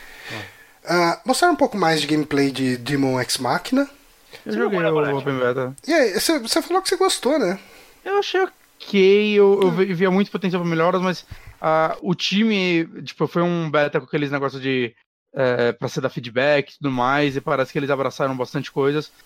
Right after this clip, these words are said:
Speaker 3: mas eu não tô acompanhando o desenvol-, desenvolvimento dele. Não é um jogo que eu estou empolgado pra pegar, não, provavelmente eu não vou pegar ele.
Speaker 1: É,
Speaker 2: Hum.
Speaker 1: na True
Speaker 3: Mas
Speaker 1: House, eu vi uma entrevista com o cara da True House, e ele falou todas as coisas que ele pegou do feedback, então acho que ele realmente usou muita coisa.
Speaker 3: É.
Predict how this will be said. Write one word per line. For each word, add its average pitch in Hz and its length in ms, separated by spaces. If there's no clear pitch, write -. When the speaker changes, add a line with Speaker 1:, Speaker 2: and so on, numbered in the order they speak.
Speaker 3:
mas 156 180
eu 165 100
não 175 100
tô 196 100
acompanhando 170 420
o - 40
desenvol-, 135 240
desenvolvimento 131 640
dele. 127 340
Não 254 140
é - 80
um 247 60
jogo 247 220
que 247 80
eu 226 40
estou 208 160
empolgado 143 640
pra 139 160
pegar, 131 300
não, 123 200
provavelmente 131 380
eu 143 80
não 135 140
vou 131 120
pegar 127 300
ele. 104 180
Speaker 1:
É, 202 80
Speaker 2:
Hum. 196 40
Speaker 1:
na 254 160
True 233 160
Speaker 3:
Mas - 80
Speaker 1:
House, 190 300
eu 156 440
vi 135 100
uma 147 80
entrevista 139 360
com 120 140
o 110 40
cara 113 260
da 113 60
True 110 160
House, 117 320
e 127 60
ele 127 340
falou 131 220
todas 190 280
as 175 160
coisas 147 380
que - 80
ele 139 140
pegou 131 320
do 135 100
feedback, 113 560
então 104 180
acho 113 80
que - 80
ele 110 80
realmente 117 320
usou 113 200
muita 120 300
coisa. 98 500
Speaker 3:
É. 220 280